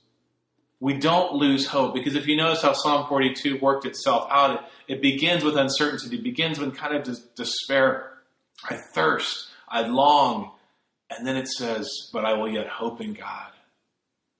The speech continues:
And lament helps to keep God in the equation.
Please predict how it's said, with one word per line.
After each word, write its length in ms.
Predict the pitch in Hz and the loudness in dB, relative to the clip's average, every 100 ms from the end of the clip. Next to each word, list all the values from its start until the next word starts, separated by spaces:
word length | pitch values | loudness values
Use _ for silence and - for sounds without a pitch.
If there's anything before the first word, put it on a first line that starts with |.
| _ _ _ _ | _ _ _ _
And 200 | 131 131 | -2 2
lament 460 | 135 139 180 185 - | 2 2 2 0 -6
helps 520 | - 143 147 - - | -10 -2 -2 -2 -10
to 60 | 120 | -12
keep 380 | - 120 113 - | -8 -8 -8 -6
God 640 | 113 120 135 135 139 - | -4 0 0 0 -2 -8
in 80 | 113 | -12
the 140 | 107 | -10
equation. 640 | 107 - 98 104 101 98 | -12 -12 -10 -8 -8 -12